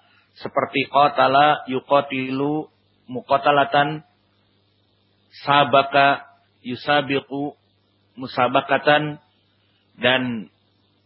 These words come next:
di pelajaran yang lalu juga seperti itu. Maka asalnya perbuatan qatala yuqatilu muqatalatan saling berbunuhan ataupun saling memukul.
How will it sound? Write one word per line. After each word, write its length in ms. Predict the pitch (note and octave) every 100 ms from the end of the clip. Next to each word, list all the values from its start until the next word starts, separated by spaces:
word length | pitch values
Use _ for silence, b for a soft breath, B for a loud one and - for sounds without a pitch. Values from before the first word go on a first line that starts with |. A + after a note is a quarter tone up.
| _ -
di 80 | B2+
pelajaran 420 | C3+ B2+ C#3+ C#3+
yang 220 | C3+ B2+
lalu 240 | C3+ C3+ B2
juga 340 | C3 C#3 C#3+ -
seperti 480 | C3 A#2+ - G#2 -
itu. 120 | E3 G3+ _ _ _ _ _ _ _ _
Maka 480 | A#2 - D#3+ F3 - - _ _ _ _ -
asalnya 640 | C#3 - G3 F#3 F3 F3 E3+
perbuatan 800 | C#3+ C3 E3 E3 D3+ D3+ D#3 - _ _ _ _ _ _ -
qatala 420 | D#3 D3+ C#3+ C#3 C3+
yuqatilu 800 | C3 - D#3 D3 C#3+ D3 E3+ - _ -
muqatalatan 960 | C3 - C3+ - D3 C3 D3 D#3+ G3 F#3+ _ _ _ _ -
saling 640 | - C3+ C3 D#3+ F3+ F#3+ -
berbunuhan 720 | B2+ A#2 C3+ C3 A#2+ D#3 D#3+
ataupun 400 | A#2+ - - C3+
saling 320 | - C3 C#3+ D3+
memukul. 580 | C3 C3 - D#3+ F#3+